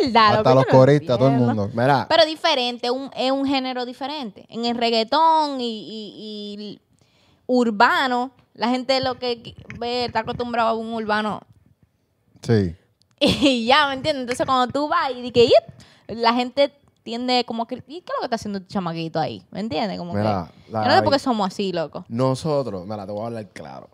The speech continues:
Speaker 3: Cuando yo estaba en
Speaker 2: <laughs>
Speaker 3: séptimo grado, nuestros papás nos, nos obligaron a coger clases de salsa.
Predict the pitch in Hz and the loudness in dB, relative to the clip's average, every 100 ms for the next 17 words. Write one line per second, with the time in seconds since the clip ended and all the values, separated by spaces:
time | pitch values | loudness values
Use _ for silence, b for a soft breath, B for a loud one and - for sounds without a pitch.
0 | _ - 123 143 - - 180 180 123 101 | _ -10 -6 -4 -4 0 0 2 0 -2
1 | 165 160 147 139 131 110 101 117 120 147 | -6 -4 -4 -2 -4 -6 -6 -8 -4 -6
2 | 143 139 123 147 143 123 131 143 143 139 | -4 -4 -2 -2 -2 -2 -4 -6 -10 -8
3 | 143 147 135 135 120 123 139 120 107 104 | -8 -6 -6 -6 -4 -2 -2 -4 -6 -12
4 | - 117 113 120 123 120 117 131 107 98 | -12 -10 -8 -8 -10 -12 -10 -10 -10 -14
5 | 95 87 90 | -14 -16 -18